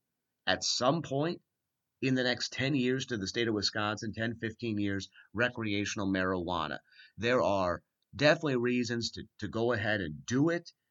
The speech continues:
but there are, but that doesn't mean there aren't reasons for pause that have to be looked at. It, you know, and we've, we've seen a little bit of this in the other states. It's working well in the other states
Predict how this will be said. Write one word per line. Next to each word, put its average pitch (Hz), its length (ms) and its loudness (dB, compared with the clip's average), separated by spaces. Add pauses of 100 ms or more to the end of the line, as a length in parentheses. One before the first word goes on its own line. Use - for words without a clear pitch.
(540)
but 113 200 0
there 113 280 2
are, 131 200 4
but 123 180 -2
that 127 160 2
doesn't 170 300 0
mean 156 220 2
there 139 180 0
aren't 127 300 2
reasons 127 400 0
for 87 160 -8 (180)
pause 87 540 2 (320)
that 117 120 0
have 123 240 2
to 123 80 -10
be 117 120 0
looked 139 380 0
at. 64 120 -4
It, 50 100 -12 (180)
you 76 120 -6
know, 50 120 -8 (680)
and 101 140 -2
we've, 113 280 -2
we've 107 160 -2
seen 160 260 0
a 143 60 4
little 131 200 2
bit 113 120 -2
of 110 80 0
this 110 200 -2 (320)
in 117 120 0
the 110 160 2
other 95 260 0
states. 131 460 -2 (140)
It's 120 180 -4
working 180 480 4
well 226 220 2
in 202 100 2
the 104 100 2
other 80 200 -2
states - 560 -8